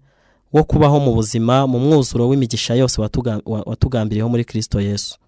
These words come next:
Dusabye umugisha rero kuri buri wese wateze amatwi iki kiganiro, wagiraga ibyo agerageza gukora, ariko iyi myumvire, iyi mitekerereze ikamubera imbogamizi, Turamusengeye kugira ngo uce umugozi wose wamuzirikiraga ku,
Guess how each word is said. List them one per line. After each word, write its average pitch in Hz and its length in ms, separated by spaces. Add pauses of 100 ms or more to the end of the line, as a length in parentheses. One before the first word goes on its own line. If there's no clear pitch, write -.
(960)
Dusabye 127 340
umugisha 127 340
rero 139 200
kuri 151 200
buri 135 140
wese 139 260
wateze 120 300
amatwi 151 240
iki - 160
kiganiro, 110 680 (680)
wagiraga 131 400
ibyo 127 160
agerageza 139 500
gukora, 147 520
ariko 147 260
iyi 123 120
myumvire, 139 720
iyi 123 100
mitekerereze 131 880
ikamubera 117 440
imbogamizi, 110 720 (600)
Turamusengeye 127 640
kugira 139 380
ngo 120 180
uce - 260
umugozi 139 400
wose 143 340
wamuzirikiraga 117 760
ku, 110 360